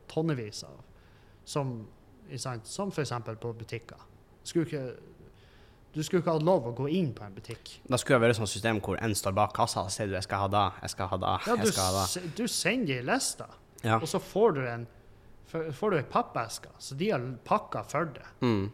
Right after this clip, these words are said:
Speaker 1: Og så må du bare, så får du den dytta ut døra med et våpen peka mot deg, så
Speaker 2: Så jeg legger
Speaker 1: dytter
Speaker 2: ifra deg
Speaker 1: de deg
Speaker 2: pengene,
Speaker 1: med
Speaker 2: <laughs> og så
Speaker 1: foten, sant?
Speaker 2: Ja.
Speaker 1: Og så vipser du motherfuckeren, og så fer du hjem.
Speaker 2: Ja.
Speaker 1: Og, for jeg ser folk inne på butikken og bare går der og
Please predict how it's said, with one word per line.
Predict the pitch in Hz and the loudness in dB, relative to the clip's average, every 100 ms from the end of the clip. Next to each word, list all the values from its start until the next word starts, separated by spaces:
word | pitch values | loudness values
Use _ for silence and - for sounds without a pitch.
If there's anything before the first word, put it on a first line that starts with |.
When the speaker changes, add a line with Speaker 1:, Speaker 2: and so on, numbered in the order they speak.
| - | -8
Speaker 1:
Og | - 147 | -10 -6
så | - | -2
må | 165 175 | 0 0
du | 143 | 0
bare, | 127 135 120 113 113 - | 0 -2 -2 -6 -10 -16
så | 139 - | -14 -10
får | 156 180 | -2 -2
du | 127 | 0
den | 156 135 107 - - - | -2 -2 -6 -14 -20 0
dytta | 202 - - 123 | 0 0 -2 -2
ut | 117 151 131 - | 2 0 0 0
døra | 139 143 104 101 - - - - | 0 0 -2 -10 -16 -20 -20 -16
med | - 135 | -2 0
et | 117 | 2
våpen | 147 165 160 113 | 4 4 2 -4
peka | 131 139 143 | -4 -2 -2
mot | 143 139 | -4 -4
deg, | 143 123 | -6 -6
så | 120 - - - | -10 -16 -20 -16
Speaker 2:
Så | - 101 | -4 -2
jeg | 110 | 6
legger | 123 151 | 8 8
Speaker 1:
dytter | |
Speaker 2:
ifra | 104 123 | 10 10
deg | 120 | 10
Speaker 1:
de | |
deg | 117 | 8
Speaker 2:
pengene, | 117 120 101 | 10 8 6
Speaker 1:
med | - 165 | 4 4
Speaker 2:
<laughs> | |
og | - | 6
så | 170 | 6
Speaker 1:
foten, | 120 - 123 - | 4 2 -6 -10
sant? | - 139 180 156 | -4 -2 -2 0
Speaker 2:
Ja. | 117 110 | 2 4
Speaker 1:
Og | 110 139 | 2 -2
så | 160 | 0
vipser | 156 156 - 139 | 2 2 0 0
du | 117 | -2
motherfuckeren, | 117 117 135 123 120 | -6 -6 -6 -6 -8
og | 135 | -6
så | |
fer | - 147 | 0 0
du | 113 | 0
hjem. | 151 - - - | -4 -6 -14 -2
Speaker 2:
Ja. | 113 110 - - - - - - | -2 -2 -8 -20 -20 -20 -20 -4
Speaker 1:
Og, | 156 151 147 - - - | 2 2 0 -10 -20 -18
for | 147 170 | -6 -2
jeg | 156 | 0
ser | - 180 175 | 4 6 4
folk | - 160 220 - | 4 4 4 4
inne | 135 202 190 | -2 -2 -2
på | 120 | -6
butikken | 110 139 185 - 120 104 | -4 -2 -2 -4 -8 -8
og | 104 | -6
bare | 117 | -8
går | 117 143 190 160 | 0 2 4 2
der | 117 110 107 | 0 -6 -10
og | - | -14